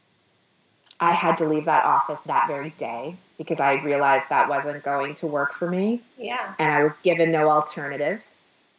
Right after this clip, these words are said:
Speaker 1: This was a very extreme example.
Speaker 2: Yes.
Speaker 1: And again, something that has not served me in life
Speaker 2: <laughs>
Speaker 1: is being attracted to dramatic people off the stage.
Speaker 2: <laughs>
Speaker 1: So if someone was dramatic, I was like, "They're so fabulous."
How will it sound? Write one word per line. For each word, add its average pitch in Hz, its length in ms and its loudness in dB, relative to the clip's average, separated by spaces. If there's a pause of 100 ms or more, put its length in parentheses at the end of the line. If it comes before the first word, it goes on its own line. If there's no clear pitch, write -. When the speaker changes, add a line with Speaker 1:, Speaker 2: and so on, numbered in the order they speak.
(380)
Speaker 1:
This 208 200 -6
was 262 140 -4
a 277 60 4
very 233 220 4
extreme 147 540 -8
example. 185 680 -2 (200)
Speaker 2:
Yes. 269 180 -6
Speaker 1:
And 302 180 2
again, 226 600 0
something 214 460 -4
that 185 100 0
has 180 260 -4
not 226 460 -2
served 143 400 -4
me - 240 -16 (100)
in 165 200 -2
life 147 320 0 (480)
Speaker 2:
<laughs> - 400 -20
Speaker 1:
is 202 180 2
being 220 240 0
attracted 196 460 2
to 180 80 -4
dramatic 170 500 -4
people 170 320 -4
off 156 300 0
the 165 80 -6
stage. 160 580 -6
Speaker 2:
<laughs> 392 80 0 (260)
Speaker 1:
So 233 120 6
if 220 80 -2
someone 277 360 0
was 220 160 0
dramatic, 202 600 0
I 202 100 0
was 247 100 -2
like, 233 240 -2 (300)
"They're 587 100 2 (200)
so 466 80 0 (260)
fabulous." 508 640 0